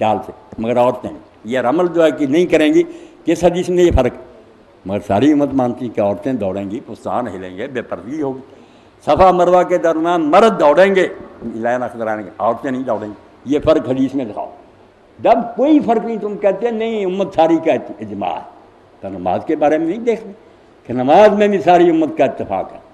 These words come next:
मैं अल हदीसों की मस्जिद में होते हुए कह रहा हूँ, "बेटा, कोई हुक्म नहीं कि औरतें मर्दों की तरह सजदा करें, बेपर्दगी करनी कि ऊपर उठे और सारा नहीं।" इनके लिए ये रुकू, सजदे, तशव्वुद, सिमट कर बिल्कुल इस तरह अपने जिस्म को समेटें,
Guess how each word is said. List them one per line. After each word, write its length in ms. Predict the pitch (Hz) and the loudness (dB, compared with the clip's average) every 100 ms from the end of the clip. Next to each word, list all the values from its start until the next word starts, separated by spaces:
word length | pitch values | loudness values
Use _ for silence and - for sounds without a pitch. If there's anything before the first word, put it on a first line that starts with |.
| - _ - - 95 | -20 _ -20 -18 -8
मैं 180 | 120 147 | -2 0
अल 100 | 131 | 0
हदीसों 400 | 113 147 165 147 | 0 -2 -2 -4
की 160 | 147 | -6
मस्जिद 360 | 120 139 - 202 | -4 -4 -4 -4
में 80 | 185 | -2
होते 200 | 151 156 | -2 -2
हुए 100 | 131 | 0
कह 120 | 147 | 0
रहा 100 | 143 | 0
हूँ, 80 | 131 | -2
"बेटा, 280 | 123 196 202 - - - - | 0 2 2 -2 -16 -20 -10
कोई 280 | - 175 180 | 0 4 4
हुक्म 260 | 131 123 123 | 2 -4 -6
नहीं 160 | 110 | -8
कि 120 | 101 107 | -6 -4
औरतें 300 | 98 - 98 | -4 -6 -10
मर्दों 300 | 95 95 98 | -8 -10 -12
की 160 | 92 87 | -14 -14
तरह 140 | 85 | -14
सजदा 280 | - 78 76 | -14 -16 -20
करें, 320 | - - 80 | -20 -20 -20
बेपर्दगी 400 | 85 - 95 135 | -14 -10 -6 -4
करनी 320 | 196 214 226 | -2 -2 -2
कि 360 | - - - 127 | -8 -16 -14 -6
ऊपर 320 | 131 117 143 | -6 -4 -4
उठे 360 | 127 110 135 123 | -4 -4 -2 0
और 140 | 120 | 0
सारा 340 | 104 117 113 - - - | -2 -2 -2 -6 -16 -10
नहीं।" 160 | 113 - _ _ - | -8 -10 _ _ -10
इनके 300 | 139 151 131 | -2 0 0
लिए 360 | 123 117 117 110 | 0 0 0 -2
ये 60 | 90 | -4
रुकू, 440 | 90 170 202 196 - - - - | 2 4 6 4 0 -10 -20 -10
सजदे, 360 | 117 127 127 123 | -6 -4 -4 -6
तशव्वुद, 380 | - - 113 - - - | -8 -6 -6 -6 -10 -2
सिमट 340 | 233 220 147 | 2 2 0
कर 100 | - - - - - - | -8 -16 -20 -20 -20 -14
बिल्कुल 340 | 123 104 117 143 | -12 -10 -8 -6
इस 140 | 147 | -4
तरह 120 | 156 | -2
अपने 260 | 135 107 123 | -2 -4 -8
जिस्म 260 | 110 123 | -8 -8
को 140 | 110 110 | -8 -8
समेटें, 440 | 104 95 135 196 | -8 -6 -4 -4